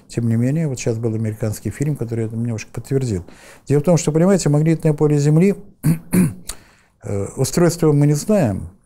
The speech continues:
все, что написано в учебниках, э, не соответствует нынешней модели строения Земли, модель магнитного динамо, э, но никто не знает, кстати.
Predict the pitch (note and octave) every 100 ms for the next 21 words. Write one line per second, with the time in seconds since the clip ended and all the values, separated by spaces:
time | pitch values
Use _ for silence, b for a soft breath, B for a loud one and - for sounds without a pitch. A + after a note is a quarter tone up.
0 | - - B2+ - B2 B2 - A#2+ - A2+
1 | G#2+ G2+ G#2 G2+ G2 G2+ G#2+ A2 A#2+ A2
2 | G2+ E2 F#2+ F#2+ F#2+ F2 G2+ G2 G2 F#2+
3 | F#2+ - G2 G2+ A#2+ D#3+ G#3 A#3+ B B
4 | B B B B - A2+ G#2+ G2+ G#2 G2+
5 | F#2+ G#2+ G#2 A2 F#2 F2 F#2 A2 G#2 -
6 | G2+ - - A#2+ B2 A#2 F2 - - _
7 | _ C#3 D3 B2+ F#2 D2 C#2+ C#2+ - -
8 | -